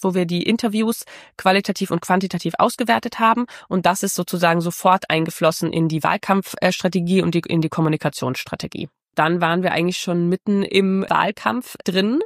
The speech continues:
und hatten zu, zum Glück eben schon einen klaren strategischen und kommunikativen Kompass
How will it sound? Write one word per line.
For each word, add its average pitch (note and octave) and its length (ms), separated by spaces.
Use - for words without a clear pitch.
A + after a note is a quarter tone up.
und F3+ 460
hatten F3 400
zu, - 180
zum F3+ 160
Glück G3+ 220
eben F3+ 180
schon F3 480
einen E3+ 220
klaren F3+ 380
strategischen E3+ 600
und D#3+ 160
kommunikativen E3 640
Kompass C#4 540